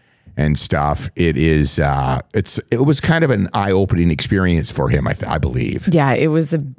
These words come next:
Speaker 2: it was a lot.
Speaker 1: It was a
Speaker 2: He
Speaker 1: big
Speaker 2: had a great day.
Speaker 1: Yeah,
Speaker 2: He
Speaker 1: he did.
Speaker 2: liked it
Speaker 1: Yeah,
Speaker 2: a lot,
Speaker 1: yeah.
Speaker 2: but he was just like, I would ask him, like,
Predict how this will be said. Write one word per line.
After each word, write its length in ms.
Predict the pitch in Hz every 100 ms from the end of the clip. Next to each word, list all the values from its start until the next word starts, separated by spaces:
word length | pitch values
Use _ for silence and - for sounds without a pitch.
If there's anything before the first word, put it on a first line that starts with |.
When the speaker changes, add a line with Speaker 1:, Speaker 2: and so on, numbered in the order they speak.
| _
Speaker 2:
it 160 | - 156
was 180 | 160 143
a 60 |
lot. 500 | 131 131 120 113 -
Speaker 1:
It 40 | 120
was 120 | 113
a 20 |
Speaker 2:
He 60 | 165
Speaker 1:
big 100 | 240
Speaker 2:
had 80 | 196
a 20 |
great 380 | 175 185 277 -
day. 300 | 135 127 127
Speaker 1:
Yeah, 80 |
Speaker 2:
He 80 | 160
Speaker 1:
he 60 | 151
did. 60 |
Speaker 2:
liked 240 | 160 180 -
it 100 | 196
Speaker 1:
Yeah, 100 | 160
Speaker 2:
a 20 |
lot, 280 | 143 135 165
Speaker 1:
yeah. 40 |
Speaker 2:
but 160 | 147 151
he 140 | 156
was 200 | 151 147 -
just 220 | 156 -
like, 420 | 76 143 147 - _ -
I 140 | 139
would 160 | 151 147
ask 280 | 131 135 -
him, 280 | 135 135 139 -
like, 240 | 143 127